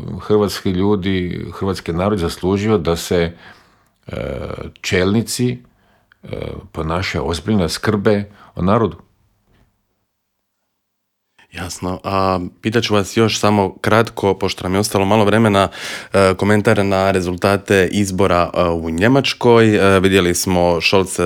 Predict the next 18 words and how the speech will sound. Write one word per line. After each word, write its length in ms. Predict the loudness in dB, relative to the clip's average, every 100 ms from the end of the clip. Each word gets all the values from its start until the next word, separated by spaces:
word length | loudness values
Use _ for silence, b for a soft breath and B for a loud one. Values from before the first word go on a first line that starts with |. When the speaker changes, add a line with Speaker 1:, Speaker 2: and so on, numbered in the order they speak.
| 0 -2
Speaker 2:
je 220 | -2 0
dospio 360 | 0 -2 0 0
na 380 | 0 0 0 0
treće 300 | 0 0 0
mjesto, 320 | 0 0 -2
rezultati 440 | -2 -2 -2 0
općih 280 | 0 0 -2
izbora, 340 | 0 4 4
jel? 160 | 6 4
E, 40 | 2 B B B B 0 2 4
na 120 | 4 2
prvome 520 | 2 2 2 2 2
mjestu 320 | 2 0 -2
s 80 | -2
najviše 320 | 0 0 0
glasova 600 | 2 0 2 2 4 2
Merz 460 | 2 2 2 -2 -2
i, 460 | 0 2 4 4